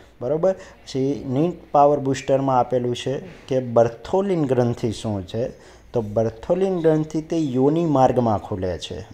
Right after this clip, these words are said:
માદાની અંદર, બરોબર? તો તે ચીકણા આલ્કલાઇન પાણી જેવા પ્રવાહીનો સ્ત્રાવ કરે છે, જે યોનિ માર્ગમાં આલ્કલાઇન માધ્યમ બનાવે છે.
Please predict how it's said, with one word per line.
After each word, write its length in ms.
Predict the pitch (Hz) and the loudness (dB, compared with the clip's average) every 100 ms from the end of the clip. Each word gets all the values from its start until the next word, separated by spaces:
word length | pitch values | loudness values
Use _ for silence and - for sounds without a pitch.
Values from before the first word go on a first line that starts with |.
| 98 | -2
માદાની 520 | 117 120 113 104 95 | 0 4 4 2 -4
અંદર, 360 | 95 104 139 - - | -4 -4 -4 -8 -14
બરોબર? 320 | - 139 175 233 - _ _ _ _ _ _ _ | -8 -2 -2 -4 -18 _ _ _ _ _ _ _
તો 80 | 123 | -6
તે 140 | 113 127 | -4 -4
ચીકણા 600 | 127 120 - 135 147 - - | -4 -8 -4 -2 0 -2 0
આલ્કલાઇન 580 | 120 113 - 139 147 180 - - - _ - | 0 0 0 0 0 -4 -12 -20 -20 _ -6
પાણી 340 | 113 135 156 | -4 -2 -2
જેવા 320 | 127 131 143 | 0 2 2
પ્રવાહીનો 680 | 143 - 127 135 131 135 147 | 0 0 4 4 2 -2 -2
સ્ત્રાવ 380 | 151 - 156 151 | -2 0 2 2
કરે 300 | 156 160 156 | 2 2 0
છે, 360 | - 196 - - _ _ _ _ - | -2 -6 -8 -20 _ _ _ _ 0
જે 120 | 127 | 0
યોનિ 360 | 120 123 139 | 2 0 2
માર્ગમાં 760 | 147 131 127 117 120 139 - - | 2 2 0 0 -2 -4 -4 0
આલ્કલાઇન 540 | 123 120 - 151 165 | 2 0 0 2 2
માધ્યમ 720 | 139 104 104 107 - 175 185 | 2 2 2 2 2 2 4
બનાવે 440 | 165 143 123 110 104 | 2 4 4 4 0
છે. 300 | - 117 | -2 -2